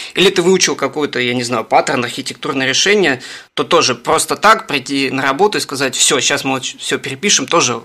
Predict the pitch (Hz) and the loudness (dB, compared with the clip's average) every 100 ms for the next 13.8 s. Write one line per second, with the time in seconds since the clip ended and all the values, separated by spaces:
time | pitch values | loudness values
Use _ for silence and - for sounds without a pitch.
0 | 131 131 156 139 143 - 151 143 127 - | -6 -2 0 -2 -2 -6 -6 -4 -4 -8
1 | - - - - - - - _ 156 180 | -14 -20 -16 -14 -16 -16 -20 _ 0 2
2 | 190 185 160 160 139 139 202 294 349 220 | 4 2 2 0 0 -2 2 4 4 4
3 | 220 214 151 139 127 127 208 240 233 - | 2 2 -2 0 0 2 0 2 -2 -2
4 | 139 127 180 196 190 - 147 135 - 127 | -2 0 2 2 0 0 0 -2 -6 -6
5 | - 160 170 - - 131 143 151 160 143 | -2 2 0 -2 -8 -2 0 0 0 -2
6 | 135 135 135 131 117 - _ _ - 135 | -2 -2 -2 -4 -4 -12 _ _ -8 -6
7 | 127 - - - - - _ _ _ - | -6 -12 -18 -16 -18 -20 _ _ _ -8
8 | 143 175 202 220 196 180 180 190 285 - | 0 4 6 6 4 2 0 2 0 2
9 | 170 147 101 131 180 208 - - 151 139 | 0 0 -2 -4 0 2 0 0 -4 -4
10 | - - 131 170 170 175 175 - 277 - | -8 -14 -2 0 2 2 2 0 0 2
11 | 208 - - - - _ 135 135 180 185 | 0 -4 -20 -20 -20 _ 0 2 4 4
12 | 208 160 170 175 - 156 202 147 127 - | 2 2 4 4 4 4 2 2 -2 -4
13 | 143 147 139 135 135 143 127 | -2 0 -2 -2 -2 0 0